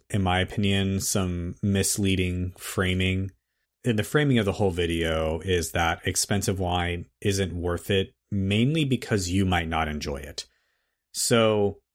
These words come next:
they do show some studies on the screens that talk about different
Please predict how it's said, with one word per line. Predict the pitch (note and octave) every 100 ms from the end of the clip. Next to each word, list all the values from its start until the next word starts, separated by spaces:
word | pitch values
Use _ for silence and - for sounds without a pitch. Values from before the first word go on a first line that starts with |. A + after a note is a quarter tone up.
| -
they | A#2+ C3+
do | C3 G3+ A3+ G3 C3 -
show | - - A#2
some | A#2+ A2 G2
studies | - F#2+ G2 G2
on | F2+
the |
screens | F2+ - F#2 F#2 F2+
that | F2 -
talk | F#2+ F2 G2
about | E2 E2+ E2 -
different | F#2 - F#2 E2+ - -